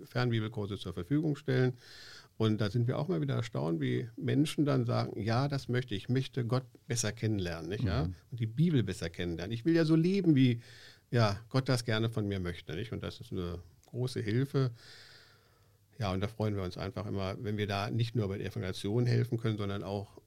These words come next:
Speaker 1: weiter begleiten können, nicht?
Speaker 2: Mhm.
Speaker 1: Und die Gemeinden auch unterstützen können, ja, in dieser Nacharbeit.
Speaker 2: Mhm. Ja, ich selber, äh, hab, äh, ähm, ja, auch öfters, äh, so jung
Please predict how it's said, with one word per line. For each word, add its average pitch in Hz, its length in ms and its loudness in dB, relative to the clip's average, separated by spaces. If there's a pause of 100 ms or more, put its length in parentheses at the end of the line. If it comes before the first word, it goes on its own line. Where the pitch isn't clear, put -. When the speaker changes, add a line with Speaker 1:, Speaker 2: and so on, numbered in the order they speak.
(200)
Speaker 1:
weiter 101 400 0
begleiten 85 500 -6
können, 73 200 -6
nicht? 90 160 2
Speaker 2:
Mhm. 87 60 -2
Speaker 1:
Und 92 300 -6 (180)
die 98 60 -8
Gemeinden 98 440 -2
auch 87 360 -10 (220)
unterstützen 110 600 0
können, 90 440 -2 (120)
ja, 87 280 -6 (100)
in 92 120 -4
dieser 90 200 -4
Nacharbeit. 80 460 -6
Speaker 2:
Mhm. 85 320 -2 (760)
Ja, 90 180 2 (420)
ich 92 120 0
selber, 120 380 8
äh, 110 180 6 (260)
hab, - 360 -4
äh, 98 240 2 (480)
ähm, 90 380 0 (680)
ja, - 100 -2
auch - 200 -2
öfters, - 460 0
äh, 98 320 0 (220)
so 98 340 0 (280)
jung 101 360 2